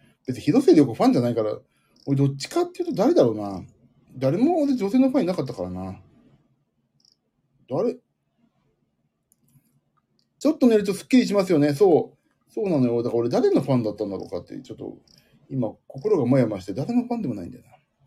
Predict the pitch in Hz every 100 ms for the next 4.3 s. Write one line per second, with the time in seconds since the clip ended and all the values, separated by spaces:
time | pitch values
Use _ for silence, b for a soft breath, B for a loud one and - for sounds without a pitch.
0 | b b b b - 220 403 233 165 156
1 | 143 147 139 269 285 185 220 175 135 123
2 | 123 110 92 104 - _ _ _ _ _
3 | _ _ _ _ _ _ _ 151 294 349
4 | 165 139